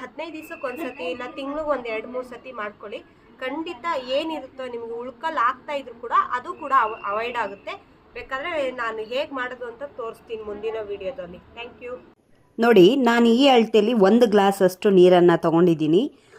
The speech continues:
Speaker 2: ಅದಕ್ಕೆ ಏನು ಒಂದು ಹತ್ತರಿಂದ ಹನ್ನೆರಡು ಸೀಬೆಕಾಯಿ ಗಿಡದ ಸುಳಿ ಎಲೆಗಳ್ನ ತಗೊಂಡಿದ್ದೀನಿ. ಬಲ್ತಿರೋ ಎಲೆಗಿಂತ ಸುಳಿ ಎಲೆಯಲ್ಲಿ ಸ್ವಲ್ಪ ಜಾಸ್ತಿ ಔಷಧಿ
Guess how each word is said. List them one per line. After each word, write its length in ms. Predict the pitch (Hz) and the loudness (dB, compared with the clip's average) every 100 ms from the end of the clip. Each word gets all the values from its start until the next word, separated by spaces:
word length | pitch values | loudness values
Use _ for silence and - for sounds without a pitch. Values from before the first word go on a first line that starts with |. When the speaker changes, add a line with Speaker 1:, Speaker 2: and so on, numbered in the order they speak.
| _ - | _ -2
Speaker 2:
ಅದಕ್ಕೆ 340 | 196 202 233 208 202 202 208 | 2 2 4 6 6 6 6
ಏನು 120 | 226 226 | 6 8
ಒಂದು 140 | 214 190 | 6 6
ಹತ್ತರಿಂದ 440 | 196 - 233 226 226 196 | 0 0 2 4 4 6
ಹನ್ನೆರಡು 460 | 196 196 190 208 247 190 170 160 - - - - - | 8 10 8 8 6 8 8 6 0 -16 -20 -20 -2
ಸೀಬೆಕಾಯಿ 440 | 247 233 214 190 175 | 0 0 2 4 4
ಗಿಡದ 480 | 160 165 202 214 170 - | 4 2 2 4 4 4
ಸುಳಿ 240 | 226 226 220 | 2 6 8
ಎಲೆಗಳ್ನ 440 | 175 165 165 156 151 | 8 6 4 2 0
ತಗೊಂಡಿದ್ದೀನಿ. 420 | 156 156 147 175 247 - - - - | -2 -2 -2 -4 -6 -12 -20 -20 -2
ಬಲ್ತಿರೋ 420 | 190 240 294 277 247 208 | 0 2 4 4 6 6
ಎಲೆಗಿಂತ 440 | 214 208 196 202 220 | 6 6 4 2 2
ಸುಳಿ 200 | 196 190 202 | 2 6 6
ಎಲೆಯಲ್ಲಿ 260 | 190 190 226 226 | 6 4 2 2
ಸ್ವಲ್ಪ 200 | 190 208 190 185 175 175 | 0 2 4 4 4 2
ಜಾಸ್ತಿ 400 | 170 - 190 185 170 - _ _ _ _ - 175 | 0 -2 0 2 2 -4 _ _ _ _ -4 2
ಔಷಧಿ 340 | 185 202 190 | 2 4 6